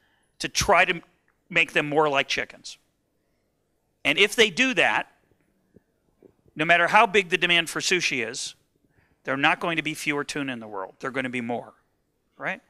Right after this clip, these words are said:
So the reason there's a billion chickens is because you can make money 'cause people like to eat them.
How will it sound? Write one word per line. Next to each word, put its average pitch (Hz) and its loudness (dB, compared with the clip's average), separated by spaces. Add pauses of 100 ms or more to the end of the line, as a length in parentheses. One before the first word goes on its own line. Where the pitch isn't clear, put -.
(240)
So - -8
the 165 2
reason 240 4
there's 175 0
a 170 2
billion 196 2
chickens 170 2
is 147 -6
because 160 -4
you 160 -6
can 165 -2
make 185 0
money 151 2 (300)
'cause 165 -4
people 165 0
like 139 2
to 156 -2
eat 127 -6
them. 110 -18